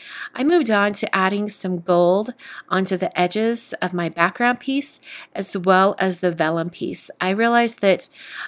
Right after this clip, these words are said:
I thought about, you know, adding some hearts or something to this card, but then I really liked how simple it was and how it really let those colors from the ink blending stand out.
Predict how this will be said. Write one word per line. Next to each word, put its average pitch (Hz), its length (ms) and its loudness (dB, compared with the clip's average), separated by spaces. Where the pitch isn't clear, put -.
I 214 80 -2
thought 277 340 6
about, 285 480 2
you 226 220 0
know, 226 200 2
adding 226 320 0
some 202 200 -4
hearts 208 460 0
or 214 80 0
something - 380 -4
to 214 120 -6
this 196 220 -2
card, 185 480 0
but 220 120 -10
then 240 140 2
I 240 60 2
really 240 360 4
liked 214 400 0
how 185 320 -2
simple 226 560 0
it 247 140 -2
was 226 420 2
and 202 160 -2
how 190 200 2
it - 120 2
really 247 320 0
let 214 320 0
those 190 240 0
colors 202 720 -2
from 185 160 -4
the - 80 -8
ink 190 180 -6
blending 202 300 -4
stand 170 360 -2
out. 170 280 -2